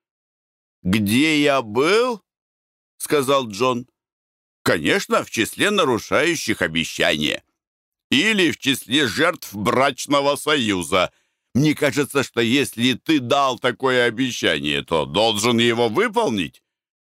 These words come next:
"Быть может, э, и выполню", сказал Джонни. "Впрочем, не знаю. Надо ещё подумать, что человеку следует делать в подобном случае. Однако между вами, м,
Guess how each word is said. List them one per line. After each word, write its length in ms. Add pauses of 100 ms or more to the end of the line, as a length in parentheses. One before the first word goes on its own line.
(520)
"Быть 360
может, 640
э, 600
и 40
выполню", 1160
сказал 500
Джонни. 520 (120)
"Впрочем, 480
не 100
знаю. 540 (360)
Надо 240
ещё 280
подумать, 500
что 240
человеку 500
следует 520
делать 400
в 40
подобном 520
случае. 540 (840)
Однако 1000 (460)
между 480
вами, 500
м, 720